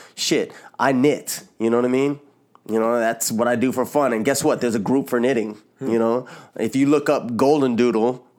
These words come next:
Speaker 1: dog <laughs> on then, you know, hashtag Golden Doodle, you're gonna find a hashtag, you know, Golden Doodle, you know, and social media is there, you know? Unfortunately, a lot of people you know, a-,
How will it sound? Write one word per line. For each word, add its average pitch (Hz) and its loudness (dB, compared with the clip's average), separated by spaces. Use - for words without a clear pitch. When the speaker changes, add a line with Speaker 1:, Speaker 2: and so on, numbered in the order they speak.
Speaker 1:
dog 123 0
<laughs> - -20
on 123 2
then, 127 2
you 131 2
know, 117 2
hashtag 135 -2
Golden 147 2
Doodle, 135 2
you're 143 0
gonna 160 2
find 151 0
a 127 2
hashtag, 139 0
you 147 4
know, 143 4
Golden 147 2
Doodle, 117 2
you 120 2
know, 127 2
and 135 -2
social 147 -2
media 160 2
is 107 -2
there, 101 -2
you 107 -2
know? 117 0
Unfortunately, 139 0
a - -2
lot 113 2
of 160 -2
people 123 -2
you 113 0
know, 110 0
a-, 117 -4